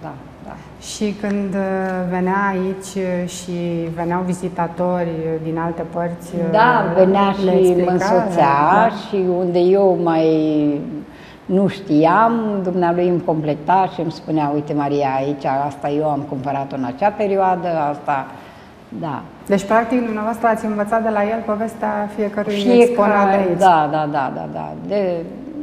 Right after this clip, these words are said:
Speaker 1: în general, așa, nu în fiecare lucrare,
Speaker 2: Da,
Speaker 1: dar
Speaker 2: da.
Speaker 1: despre fiecare pictor, cu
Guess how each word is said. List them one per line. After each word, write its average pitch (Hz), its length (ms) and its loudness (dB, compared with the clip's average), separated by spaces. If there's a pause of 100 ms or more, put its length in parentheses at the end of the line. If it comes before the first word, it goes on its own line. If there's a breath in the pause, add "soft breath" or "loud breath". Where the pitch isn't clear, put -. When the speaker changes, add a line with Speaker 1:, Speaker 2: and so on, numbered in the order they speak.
(480)
Speaker 1:
în 190 300 2
general, 175 480 0
așa, 139 360 -8 (340)
nu 156 80 -4 (320)
în 156 80 -8
fiecare 139 480 -4 (100)
lucrare, 131 500 -6 (300 loud breath)
Speaker 2:
Da, 185 200 -2
Speaker 1:
dar 247 260 6
Speaker 2:
da. - 60 0
Speaker 1:
despre 262 260 -4
fiecare 208 460 -4 (100)
pictor, 170 360 -8 (280)
cu 151 60 -8